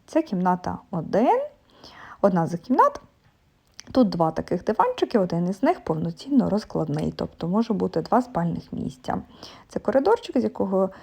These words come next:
розв'язка, скажімо так, по всій квартирі, кімнати, санвузол та кухня. І ось основна кімната, спальня.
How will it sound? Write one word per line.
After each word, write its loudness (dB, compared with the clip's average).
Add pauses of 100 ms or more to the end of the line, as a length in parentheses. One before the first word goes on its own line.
(240)
розв'язка, 0
скажімо -2
так, -4
по -8
всій -6
квартирі, 2 (160)
кімнати, 0
санвузол 0
та -6
кухня. 0 (880)
І 0 (240)
ось 0
основна 0
кімната, -2
спальня. 0